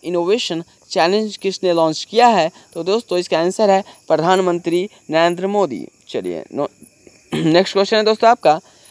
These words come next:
पर्यटकों को आकर्षित करने के लिए किस राज्यों के पर्यटन बोर्ड ने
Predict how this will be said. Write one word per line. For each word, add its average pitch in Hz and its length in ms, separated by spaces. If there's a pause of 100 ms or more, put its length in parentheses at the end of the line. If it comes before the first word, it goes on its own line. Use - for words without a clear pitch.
(180)
पर्यटकों 226 440
को 170 340
आकर्षित 208 460
करने 175 320
के 208 140
लिए 151 300 (300)
किस 269 220
राज्यों 196 440
के 143 320 (280)
पर्यटन 240 380
बोर्ड 185 360
ने 151 220